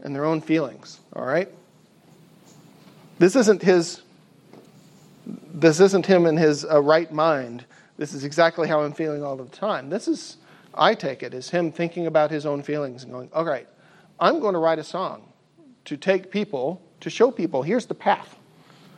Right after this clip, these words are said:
from despair," all right? "Here's the path from despair to faith in the end." 'Cause that's what a psalm is.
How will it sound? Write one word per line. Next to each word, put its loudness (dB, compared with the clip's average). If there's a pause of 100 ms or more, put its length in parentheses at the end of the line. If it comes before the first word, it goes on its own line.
(220)
from 0
despair," 2 (580)
all -4
right? 0 (960)
"Here's -2
the -8
path 2
from -14
despair -4 (760)
to -12
faith -2
in -8
the -10
end." -14 (1080)
'Cause -2
that's 4
what -4
a -4
psalm 2
is. -16